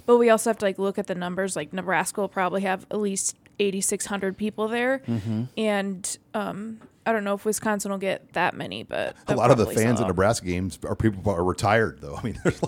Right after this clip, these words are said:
Speaker 3: lot of people that, that are like, "This is great," you know.
Speaker 2: Yep.
Speaker 3: Wanna,
Speaker 2: Yep.
Speaker 3: but it should be a great atmosphere regardless of when they play the match. Um, wh-, what's your read on this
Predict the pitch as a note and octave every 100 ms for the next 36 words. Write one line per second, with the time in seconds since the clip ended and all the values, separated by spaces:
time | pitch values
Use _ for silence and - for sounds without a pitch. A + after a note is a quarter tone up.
0 | - F#3+ - F3+ - D#3 A#2+ - - C#3
1 | C#3 B2 C#3 E3+ B2 A#2 C3 - D3+ A#2
2 | - G#2+ G#2 G#2+ - - C3+ G2 C3+ B2+
3 | G#2 A2+ - - - G3+ F#3 C#3+ B2+ A2
4 | G#2 A2 G2+ - G#2+ F#2 F2 G#2 A2+ G2+
5 | - E2+ G2 F2 E2+ F#2 D#2+ D#2 D#2 D#2
6 | - - - - - - - - E2 D2+
7 | D2 D#2 - _ A2+ B2 - D3+ D#3+ F3
8 | C3 G#2 G#2 A#2+ A#2+ F2+ E2 -